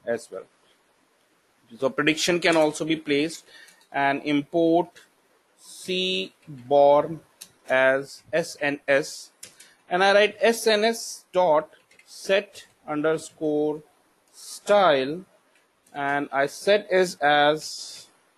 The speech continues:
dark grid. Let's test this much. Any library is missing, or so now none of the libraries are missing. We imported all the libraries. Now my next,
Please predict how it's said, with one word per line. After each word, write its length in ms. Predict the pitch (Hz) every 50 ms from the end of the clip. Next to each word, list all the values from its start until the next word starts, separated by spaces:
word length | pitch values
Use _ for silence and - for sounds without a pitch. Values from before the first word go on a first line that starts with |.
| _ _ _ _ _ _ _ 120
dark 460 | 131 147 156 151 135 127 123 127 123 - _ _ _ _ _ _ _ _ _ _ _ _ _ _ 120 113
grid. 200 | 107 98 - - _ _ _ _ _ _ _ _ _ _ _ _ _ _ _ _ _ -
Let's 400 | 170 190 233 233 - - - -
test 360 | - - 185 208 202 - - _ _
this 320 | - 165 185 - - - -
much. 540 | 143 135 127 143 - - - - - - -
Any 280 | 143 147 147 156 160 156
library 560 | 151 147 139 139 139 135 147 151 160 165 -
is 200 | 160 156 143 135
missing, 560 | 139 131 135 135 - - - 147 147 147 147 -
or 320 | - 131 131 131 131 135 -
so 160 | - 196 202
now 400 | 208 202 185 180 196 208 208 - - _ - -
none 220 | 156 165 185 208
of 80 | 214 196
the 100 | 214 214
libraries 460 | 196 185 180 175 180 180 190 185 180
are 120 | 185 180
missing. 500 | 180 175 160 156 156 - 170 170 180 175
We 80 | 156 151
imported 400 | 151 151 - 151 156 156 165 151
all 160 | 147 147 147
the 100 | 147 156
libraries. 520 | 147 135 131 127 127 143 143 135 131 143 - _ - - - - - - - - - - _ _ _ _ -
Now 240 | 196 220 247 285 294
my 140 | 269 262
next, 640 | 262 247 190 208 269 302 - - - - - - -